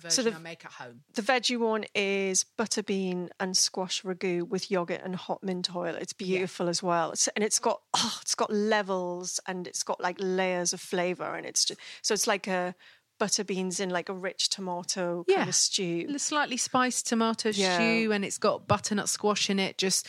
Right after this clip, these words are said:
Speaker 2: I mean, quite frankly, you could use any beans,
Speaker 1: Yeah.
Speaker 2: but I think butter beans are a bit
Speaker 1: I
Speaker 2: more
Speaker 1: love butter
Speaker 2: substantial
Speaker 1: beans.
Speaker 2: and
Speaker 1: It's my
Speaker 2: they're
Speaker 1: new thing. I love them.
Speaker 2: underrated.
Speaker 1: Yeah, they're really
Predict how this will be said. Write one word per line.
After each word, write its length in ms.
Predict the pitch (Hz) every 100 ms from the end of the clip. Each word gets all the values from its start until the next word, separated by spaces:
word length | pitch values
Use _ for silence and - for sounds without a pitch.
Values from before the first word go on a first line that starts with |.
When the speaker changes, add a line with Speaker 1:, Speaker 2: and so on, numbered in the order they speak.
| - - 156
Speaker 2:
I 80 |
mean, 180 | 165 160
quite 220 | - 156
frankly, 320 | - 147 - 160
you 80 |
could 200 | - 160
use 220 | 165 170 185
any 220 | 208 240
beans, 180 | 196 185
Speaker 1:
Yeah. 240 | 170 170 190
Speaker 2:
but 80 | -
I 80 |
think 240 | 170 170 170
butter 240 | 190 -
beans 360 | 160 170 165 156
are 80 | 170
a 40 |
bit 160 | 165 -
Speaker 1:
I 40 |
Speaker 2:
more 100 | 233
Speaker 1:
love 140 | 240 285
butter 240 | - 285 185
Speaker 2:
substantial 400 | 214 196 214 208
Speaker 1:
beans. 120 | 180
Speaker 2:
and 100 | 160
Speaker 1:
It's 120 | 165
my 100 | 226
Speaker 2:
they're 80 | 214
Speaker 1:
new 100 | 214
thing. 380 | 202 247 262 180
I 80 | -
love 160 | 294 262
them. 20 |
Speaker 2:
underrated. 540 | 285 339 339 349 196
Speaker 1:
Yeah, 160 | 262 285
they're 100 | 254
really 300 | 247 320